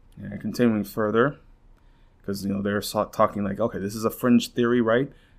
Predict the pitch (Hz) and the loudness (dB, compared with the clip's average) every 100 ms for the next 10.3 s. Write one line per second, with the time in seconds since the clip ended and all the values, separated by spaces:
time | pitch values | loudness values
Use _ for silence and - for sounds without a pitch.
0 | - - 107 104 - 110 95 - _ _ | -14 -4 -2 -2 -2 -4 -4 -10 _ _
1 | 113 117 110 113 214 120 123 139 _ _ | 2 4 4 0 0 0 -2 -4 _ _
2 | _ _ _ _ _ _ - - _ _ | _ _ _ _ _ _ -20 -20 _ _
3 | _ - 123 160 196 180 - 135 135 147 | _ 0 4 4 4 0 2 4 4 2
4 | 127 - 131 127 123 - 113 117 120 120 | -2 -2 0 0 0 0 0 0 -2 2
5 | 113 117 123 110 110 110 107 104 101 120 | 6 6 4 0 -6 -4 -4 -4 0 2
6 | 151 175 - 135 127 135 - 123 120 117 | 2 2 0 2 2 0 -2 -2 0 -2
7 | 117 120 120 107 113 117 117 104 110 104 | -2 -2 -4 -2 0 0 0 -2 0 0
8 | 104 - 104 101 - - 180 - 101 117 | -2 -4 -4 -4 -6 -4 -2 -2 -8 -12
9 | - - 160 175 160 139 120 107 - 107 | -14 -2 0 2 4 4 4 0 2 2
10 | 107 107 | 2 -2